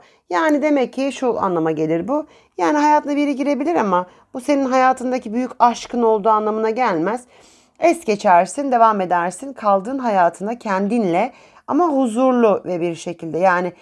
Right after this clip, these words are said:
senin orada o insanla ayrışman,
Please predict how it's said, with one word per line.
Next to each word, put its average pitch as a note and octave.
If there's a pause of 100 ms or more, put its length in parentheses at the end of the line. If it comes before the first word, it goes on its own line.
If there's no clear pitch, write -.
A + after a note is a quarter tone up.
(220)
senin C4
orada B3+
o B3+
insanla B3+
ayrışman, A#3+